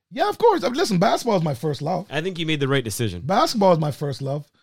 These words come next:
Speaker 1: Track to watch is probably my second love. I mean, uh, by, wait, basketball is my passion.
Speaker 2: Okay.
Speaker 1: Maybe that's, maybe that's what it is. Uh, but track is something that, you know, that came,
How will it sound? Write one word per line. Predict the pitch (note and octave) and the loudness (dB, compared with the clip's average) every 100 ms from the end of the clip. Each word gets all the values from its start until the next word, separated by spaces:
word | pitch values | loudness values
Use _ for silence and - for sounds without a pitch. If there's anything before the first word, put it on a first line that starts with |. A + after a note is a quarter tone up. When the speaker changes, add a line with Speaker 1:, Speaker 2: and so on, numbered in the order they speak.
| _ _ | _ _
Speaker 1:
Track | - F#3+ G#3+ - | -2 4 4 2
to | - | -2
watch | C#3+ C3+ C#3 F#3+ - - - - _ _ _ - | 0 2 4 2 0 -6 -6 -18 _ _ _ -10
is | C#3 - | -10 -10
probably | - D3 D3 C#3+ C#3+ C3+ - - | -8 -4 -2 -2 -2 -4 -8 -16
my | C3 C3 A#2+ B2 _ | -12 -10 -10 -12 _
second | - F3 E3 B2 | -12 -12 -10 -12
love. | B2+ - - | -14 -16 -8
I | B3 | -4
mean, | A#3 G3+ - _ _ | -2 -4 -8 _ _
uh, | - G3 G3+ - | -8 -6 -6 -2
by, | G3 G3+ | -2 -2
wait, | F#3+ F3+ B2+ | -2 -2 -4
basketball | A#2+ D#3+ G3 A3+ G3 F#3+ | -6 -2 -2 -4 -2 2
is | E3 | 2
my | D3 - | 0 -8
passion. | - - D#2 - - _ _ - | -12 -14 -14 -18 -20 _ _ -10
Speaker 2:
Okay. | B2 G#2+ E2+ D#2+ | -6 -4 -6 -8
Speaker 1:
Maybe | D3 C3 | -8 -8
that's, | G#2+ G2 - | -10 -14 -14
maybe | A#2+ G#2+ | -14 -14
that's | F#2+ - | -16 -18
what | C#2 | -20
it | - | -20
is. | - - _ _ | -20 -20 _ _
Uh, | C#3 C#3+ D3 | 2 2 2
but | D#3 D#3 | -2 -4
track | - F3 - | 0 0 0
is | D#3 | -4
something | C#3+ A#2+ A2+ | -6 -8 -10
that, | G2+ _ _ | -12 _ _
you | A2 | -18
know, | G#2 B2+ | -18 -18
that | A#2 | -18
came, | - C3+ A#2+ | -14 -12 -10